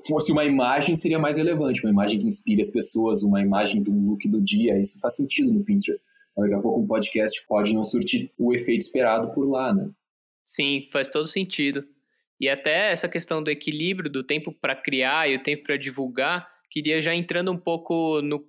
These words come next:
Speaker 2: jeito que você trabalha, no seu dia a dia, como que você faz pra dividir esse tempo, assim?
Speaker 1: Cara, eu sou meio neurótico com esse negócio de tempo, assim. Eu até, que eu te falei antes, né, em off, assim, eu acho que até um pouco dessa minha neurose com o tempo, de controlar, tal, pode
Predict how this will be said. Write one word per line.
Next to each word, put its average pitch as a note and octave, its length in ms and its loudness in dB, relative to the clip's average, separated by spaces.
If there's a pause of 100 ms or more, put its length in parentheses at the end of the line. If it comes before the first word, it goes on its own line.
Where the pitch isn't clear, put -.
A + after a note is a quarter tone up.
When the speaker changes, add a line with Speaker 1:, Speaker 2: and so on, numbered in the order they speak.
(100)
Speaker 2:
jeito D3 280 -4
que D3 100 -10
você C#3 320 -2
trabalha, D3 500 -2
no C#3+ 100 -2
seu D3+ 240 -2
dia D3+ 200 -2
a C#3+ 40 -2
dia, D#3 400 -2 (300)
como G3 220 -4
que - 60 -10
você G#3 220 0
faz D#3+ 400 -2
pra C#3 200 -2
dividir C#3 540 -2
esse C#3 180 -4
tempo, B2 480 -2
assim? A2+ 320 -8 (720)
Speaker 1:
Cara, C3+ 260 4
eu A#2+ 80 4
sou C3+ 200 2
meio C#3+ 680 2
neurótico C#3 720 2
com G#2 80 -2
esse - 160 0
negócio G2 320 2
de G2+ 80 -8
tempo, F2+ 380 -2
assim. E2 440 -2 (140)
Eu F#2+ 140 2
até, G#2+ 640 2
que A2+ 140 -2
eu A2 60 -2
te A#2 140 2
falei A2+ 420 2
antes, G2+ 400 0
né, G2+ 300 2
em G2+ 200 2
off, G2+ 320 2
assim, G#2+ 380 2
eu A2+ 100 4
acho A2 160 2
que A#2+ 120 0
até A2+ 240 0
um B2+ 100 0
pouco B2 240 0
dessa A2+ 240 2
minha A2 140 2
neurose G#2+ 580 2
com G#2+ 60 -2
o G2+ 80 -4
tempo, G#2+ 360 0
de G2 120 0
controlar, G#2+ 720 0
tal, - 340 -4
pode A#2 340 0